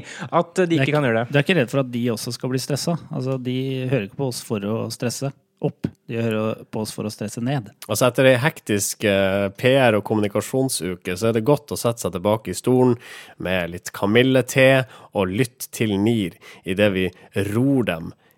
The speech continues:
Speaker 3: søvndyssende inn i helgen.
Speaker 1: Men er det ikke gøy å komme inn døra, så er det noen som er lykkelig for å se deg som en golden retriever som bare hopper på deg og
Speaker 2: Logrer.
Speaker 1: sleiker deg i ansiktet? Jeg er, måtte, podcast-ekvivalenten av det.
Speaker 2: Jeg er mer det murmeldyret som ligger borte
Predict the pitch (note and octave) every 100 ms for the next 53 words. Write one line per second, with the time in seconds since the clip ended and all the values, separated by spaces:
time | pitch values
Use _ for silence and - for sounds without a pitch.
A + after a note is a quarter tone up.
0 | _ - - - A#2+ C3 B2 B2 - -
1 | F2+ - G#2 E2+ F2 F2 E2+ - - _
2 | _ _ - - - G#3+ F3 D#3+ D#3+ F#3+
3 | D3 D3+ D#3 F3 F#3 - G#3 D#3 D#3+ D#3
4 | C#3+ D#3 E3+ D#3 E3 D#3 E3+ E3+ G#3 G#3+
5 | - C3+ E3+ D#3 E3 F3 E3 D#3 D3+ D#3
6 | E3+ F3 E3+ C#3+ E3+ E3+ D#3+ - - -
7 | F#3+ E3+ D3 D#3+ D#3+ D3 F3 D3+ C#3 D3
8 | D#3+ D#3+ F3 D3+ C3 A2+ E3+ - C3+ D3
9 | C#3+ D#3 D#3 D#3 D3 C#3+ C3+ C3+ A#2 C#3+
10 | - C#3 D3 C#3 C#3 B2+ - C3+ B2+ -
11 | - - - - - - - - A3+ -
12 | - - A3+ - - G3 - - A#2+ D#3+
13 | C#3+ C#3 D3 C#3 A#2 G#2+ A2+ A#2 A#2 B2+
14 | C#3+ C#3 A#2+ C3+